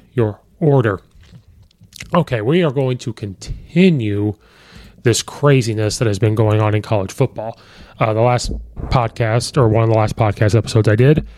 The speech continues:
and on this Colorcast was the craziness in college football. You know, people moved all over the place. Lincoln Riley's off to U S C. Billy Napier's off to Florida. Now, uh, Brian Kelly is off to L S U.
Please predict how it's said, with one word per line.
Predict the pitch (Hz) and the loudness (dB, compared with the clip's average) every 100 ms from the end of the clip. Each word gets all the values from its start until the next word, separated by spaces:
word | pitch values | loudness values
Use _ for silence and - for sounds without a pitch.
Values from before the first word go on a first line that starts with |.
| - - - | -20 -14 -6
and | 135 | 0
on | 120 113 | 0 0
this | 110 | 0
Colorcast | - 123 123 127 120 - | 0 2 2 0 0 0
was | 123 123 127 - _ _ | 2 4 2 -2 _ _
the | - | -4
craziness | - 123 110 120 123 | 0 0 0 -2 -2
in | |
college | 120 113 - | 0 0 0
football. | 123 - 107 | -2 2 2
You | 107 | 2
know, | 110 107 - - - - - - - | 4 2 0 -12 -18 -18 -16 -14 0
people | 180 143 | 4 6
moved | 143 139 | 6 6
all | 139 | 4
over | 120 | 4
the | 110 | 2
place. | - 104 95 | 0 0 2
Lincoln | 156 147 | 4 4
Riley's | 143 135 120 | 4 2 2
off | 123 - | 0 2
to | 113 | 2
U | 104 | 2
S | 95 | 2
C. | - 104 98 - - | 0 -4 -8 -2 2
Billy | 180 | 4
Napier's | 165 135 - 131 117 | 4 0 0 0 0
off | 110 | -2
to | - | -4
Florida. | 107 104 113 - - - - _ _ - _ - - | -4 -2 -2 -6 -12 -20 -20 _ _ -20 _ -20 -2
Now, | 131 147 156 | 2 2 0
uh, | 147 - - - | -4 -10 -8 -2
Brian | 156 147 | 0 0
Kelly | 127 147 127 117 113 - _ _ - | 0 0 2 2 0 -6 _ _ 2
is | 127 | 2
off | 123 - | 2 2
to | 131 | 2
L | 113 | 2
S | 101 113 | 2 0
U. | 92 | -2